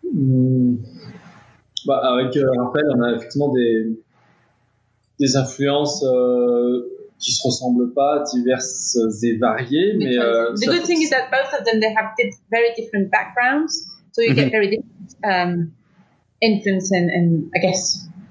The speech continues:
Speaker 1: Ça,
Speaker 2: well, so it is.
Speaker 1: ça peut venir effectivement de beaucoup de, beaucoup de choses. Euh, après, moi, j'ai une, une pauvre my-, mythologie cinématographique.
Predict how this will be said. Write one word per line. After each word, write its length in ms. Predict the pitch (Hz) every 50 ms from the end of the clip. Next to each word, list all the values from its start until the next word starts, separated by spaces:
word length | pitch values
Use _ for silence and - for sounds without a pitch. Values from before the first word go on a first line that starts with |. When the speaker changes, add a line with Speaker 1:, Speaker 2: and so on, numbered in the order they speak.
| - _ - _ _ _ _ -
Speaker 1:
Ça, 100 | - 240 180 143
Speaker 2:
well, 240 | 135 98 - - -
so 140 | - 196 185
it 100 | 208 - -
is. 680 | 240 - - - - - - - - - - - - -
Speaker 1:
ça 100 | 147 127 123 -
peut 60 | 123
venir 220 | 123 135 139 143 135
effectivement 360 | - - - - 135 139 135
de 60 | 123
beaucoup 280 | 123 123 120 - - 123
de, 280 | 120 120 117 113 107
beaucoup 240 | 107 120 - - 131
de 60 | 123
choses. 360 | - - 190 202 214 - - 131
Euh, 680 | 117 113 110 110 110 107 107 107 107 107 107 107 - -
après, 160 | - - 170 165
moi, 120 | 165 170
j'ai 160 | 156 - 143
une, 120 | 139 135 127 123 120 120 117 113 117 123
une 240 | 123 123 127 123 - -
pauvre 360 | 185 196 190 - 127 139 139
my-, 280 | 139 139 143 151 147 147 147
mythologie 600 | 135 139 151 147 147 156 151 151 147 143 - 151
cinématographique. 1120 | 139 - - - 139 135 131 135 135 143 131 120 123 123 123 - - 165 - - -